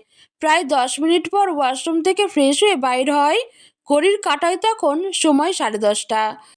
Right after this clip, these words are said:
আদ্রিয়ান সাধারণত খুব ভোরে ঘুম থেকে ওঠে, কিন্তু কাল রাতে তার ঘুমোতে দেরি হয়ে যায়। এর মূল কারণ তার কাজ। হাসপাতাল থেকে ছুটি নেওয়ার পর যদিও তার কাজের চাপ অনেক কমে গিয়েছে, তাই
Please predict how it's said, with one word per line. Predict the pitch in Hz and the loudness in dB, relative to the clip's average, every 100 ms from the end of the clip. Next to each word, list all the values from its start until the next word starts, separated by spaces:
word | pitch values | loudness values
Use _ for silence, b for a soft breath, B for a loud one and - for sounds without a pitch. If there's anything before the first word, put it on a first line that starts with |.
| _ - | _ -4
আদ্রিয়ান | 277 294 277 349 427 453 | 2 2 2 2 2 2
সাধারণত | 381 302 302 370 440 480 349 320 | -2 -2 0 0 0 0 2 0
খুব | 381 415 392 | 2 0 0
ভোরে | 247 302 330 | 2 2 2
ঘুম | 359 285 302 | 2 4 4
থেকে | 277 320 392 | 2 0 2
ওঠে, | 262 202 226 214 - | 2 2 0 0 -2
কিন্তু | - 311 294 | 0 2 2
কাল | 320 302 269 320 | 0 0 0 0
রাতে | 320 320 | -2 -2
তার | 403 392 370 | -2 0 0
ঘুমোতে | 269 302 370 392 | 2 2 2 0
দেরি | 269 269 320 | 0 2 4
হয়ে | 311 311 | 4 2
যায়। | 311 302 381 539 B B - | 2 0 0 -4 B B -14
এর | 302 392 | -8 -6
মূল | 403 339 359 415 | -8 -8 -8 -8
কারণ | 403 381 440 370 | -4 -2 -2 -2
তার | 320 247 | -2 -2
কাজ। | 233 214 208 208 240 b b b | -2 -2 -2 -2 -6 b b b
হাসপাতাল | 285 277 - 339 359 | -4 -4 -2 -2 0
থেকে | 349 381 415 | 0 2 0
ছুটি | 349 349 | 0 4
নেওয়ার | 349 359 381 | 6 6 2
পর | - 427 330 | 2 0 0
যদিও | 294 285 277 339 415 320 | 0 -2 2 4 4 2
তার | 320 302 | 0 -2
কাজের | 285 254 302 | -2 -2 -2
চাপ | 320 370 359 349 | -2 -2 -2 0
অনেক | 285 294 359 - | 0 0 -2 0
কমে | 330 320 | 2 2
গিয়েছে, | 349 403 466 - 247 415 466 B B B | 4 4 2 2 2 0 -4 B B B
তাই | 285 277 | -2 0